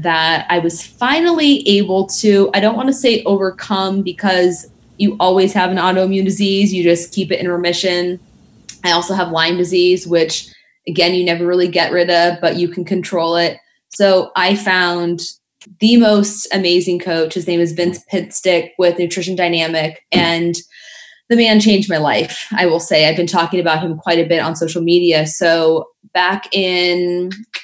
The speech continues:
like, late March, I started working with him, and it was really with the intention of healing my body. So I had a lot of gut health issues, which I know is a really, like, heated topic these days, but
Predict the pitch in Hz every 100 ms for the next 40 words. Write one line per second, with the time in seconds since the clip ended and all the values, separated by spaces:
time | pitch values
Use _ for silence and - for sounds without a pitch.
0 | _ 196 202 185 196 214 196 175 185 233
1 | - 196 196 180 180 175 208 190 175 -
2 | 185 180 180 - _ _ - 208 208 214
3 | 208 226 240 214 208 196 185 - 180 170
4 | 190 180 175 165 190 170 170 151 151 139
5 | 139 151 151 160 156 156 156 151 151 175
6 | 175 196 180 - 180 196 175 175 175 -
7 | - 185 180 175 180 175 165 175 175 170
8 | 170 160 151 - _ _ _ - - -
9 | - - 254 262 240 233 226 - 226 190
10 | 240 233 240 247 240 247 240 254 240 214
11 | 190 185 180 -